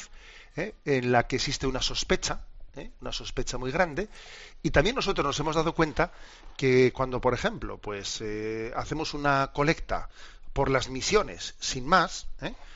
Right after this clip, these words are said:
pues bueno, pues es una colecta efectiva, pero cuando de repente hacemos una colecta para una,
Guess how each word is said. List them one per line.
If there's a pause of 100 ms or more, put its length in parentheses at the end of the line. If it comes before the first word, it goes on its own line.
(420)
pues
bueno,
pues
es
una
colecta
efectiva,
pero
cuando
de
repente
hacemos
una
colecta
para
una,